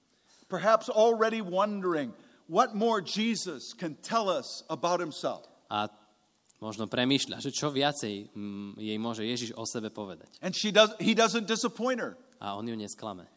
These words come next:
Speaker 1: He tells her that he is the Messiah, the Christ.
Speaker 2: On jej hovorí, Ja som Ten
Speaker 1: This,
Speaker 2: Mesiáš, Kristus.
Speaker 1: this takes her deeper than she ever imagined this conversation would go.
Speaker 2: A toto ju ťahá ešte hlbšie, ako ona si kedy myslela, že taký rozhovor môže viesť.
Speaker 1: She not only knows who Jesus is,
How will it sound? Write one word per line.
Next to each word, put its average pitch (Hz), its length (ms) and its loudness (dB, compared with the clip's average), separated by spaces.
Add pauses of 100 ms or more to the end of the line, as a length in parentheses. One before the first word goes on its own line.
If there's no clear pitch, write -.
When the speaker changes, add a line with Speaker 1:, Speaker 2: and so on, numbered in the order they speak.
(140)
Speaker 1:
He 220 140 2
tells 226 440 2
her 220 160 4 (140)
that 202 120 4
he 220 140 0
is 214 160 0
the 214 80 -2
Messiah, 202 580 0 (160)
the 190 100 0
Christ. - 840 0
Speaker 2:
On 127 160 2
jej 123 120 0
hovorí, 110 400 -2
Ja 113 200 2
som 92 320 -4 (320)
Ten 98 80 -10
Speaker 1:
This, 120 320 4
Speaker 2:
Mesiáš, 98 320 0
Kristus. 117 400 -2 (240)
Speaker 1:
this 240 320 0
takes 233 240 -2
her 226 160 -2
deeper 240 320 2
than 202 240 -2
she 214 160 -2
ever 226 240 0
imagined 208 480 2
this 208 160 -2
conversation 220 720 0
would 214 160 -2
go. 254 240 2 (240)
Speaker 2:
A 120 80 2
toto 143 320 2
ju 127 80 2
ťahá 131 240 2
ešte 151 320 0
hlbšie, 139 320 0
ako 127 240 -2
ona 117 80 -2
si - 160 -6
kedy 127 160 -2
myslela, 117 320 -2
že 107 80 -4
taký - 240 -6
rozhovor 113 400 -2
môže 104 240 -4
viesť. 95 400 -8
Speaker 1:
She 254 400 2
not 233 160 10
only 226 240 4
knows 214 240 2
who 247 160 6
Jesus 202 480 2
is, 202 400 2